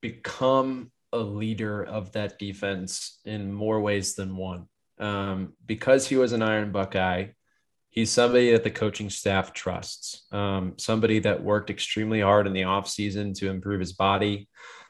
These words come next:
um, to improve his athleticism. But then also the way that the players around him are talking about his leadership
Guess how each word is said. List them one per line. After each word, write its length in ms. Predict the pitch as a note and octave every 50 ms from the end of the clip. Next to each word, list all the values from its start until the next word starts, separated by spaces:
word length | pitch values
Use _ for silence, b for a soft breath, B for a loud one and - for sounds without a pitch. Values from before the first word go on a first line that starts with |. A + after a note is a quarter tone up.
| B _ -
um, 480 | F#2+ F#2+ F#2+ F#2+ F#2 F#2 F2 F2+ F2
to 180 | - - G2+ G2
improve 400 | F#2 F2+ F2+ - - G2+ G#2 G2
his 120 | G2+ F2+ -
athleticism. 800 | F2 F2+ - F2+ F#2+ G2+ G#2 G2 - G#2+ G2+ G#2+ G#2 G2+ G2+ G2+ G2+ - b b b b b b b _ _
But 60 | A#2+ A#2
then 120 | B2 A#2+
also 320 | F#2 A#2 D#3+ D#3+ - E3
the 120 | B2+ A#2 G#2
way 240 | F#2 A2+ B2+ D3 D3
that 200 | D#3+ D3+ D3+ -
the 120 | G2+ - - _
players 840 | - - B2 B2 A#2+ A#2 A2+ G#2+ F#2+ G2 F2+ - - - - - _ _ -
around 600 | G#2 G2 F#2 G2 F#2+ G#2 A#2+ B2+ C3+ B2+ A#2 -
him 360 | - G2 F2+ F2 E2+ D#2+ - -
are 160 | - G2 F#2+
talking 420 | - - A2 G#2+ G#2 A2 A2+ G#2 G2+
about 300 | - F#2 G2 F#2+ F#2 F#2+
his 180 | F#2+ F2+ -
leadership 680 | F#2 G2+ G#2+ A2+ A2+ G#2+ F#2+ - - G2 F2+ F2+ - -